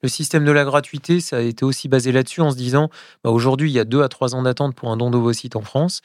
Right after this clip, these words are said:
on n'a pas assez de donneuses, trop, euh, trop de femmes vont à l'étranger. De se dire, bon, bah, si on autorise la congélation, on en va avoir plein d'ovocytes qui vont pas être réutilisés,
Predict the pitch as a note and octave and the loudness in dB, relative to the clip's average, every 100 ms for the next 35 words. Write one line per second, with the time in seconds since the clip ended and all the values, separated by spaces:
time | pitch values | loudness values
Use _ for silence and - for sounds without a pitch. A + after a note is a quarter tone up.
0 | - - A#2 A2 C3+ B2 A#2+ A#2 A#2+ C#3 | -16 -2 0 4 2 0 -4 -6 -4 -4
1 | B2+ - C#3+ C3+ A#2+ G#2+ G#2+ - - - | -6 -4 0 0 0 -2 -8 -16 -4 -2
2 | C#3 D3 C3 B2 B2 A#2 B2 A2+ C#3 G3 | 0 0 0 0 -2 -4 -4 -2 -2 -4
3 | _ _ _ _ - _ B2+ A#2 C#3 C#3 | _ _ _ _ -20 _ 0 2 2 0
4 | A2+ A2 - E3+ D#3+ D#3 D#3+ D3+ C#3+ - | -2 -6 -2 0 2 2 0 0 -2 -2
5 | B2+ B2+ A#2 - D3+ F3+ B2 G#2 G#2 G#2+ | -2 -2 -4 -4 -4 -2 -2 0 0 -2
6 | - E3+ D#3+ D3+ C#3+ D3 - A#2+ A2 A#2+ | 0 2 2 0 -2 -6 -8 -4 -2 -2
7 | - A#2 A2 A2+ G#2 A#2+ F3+ | -2 -6 -6 -10 -4 0 0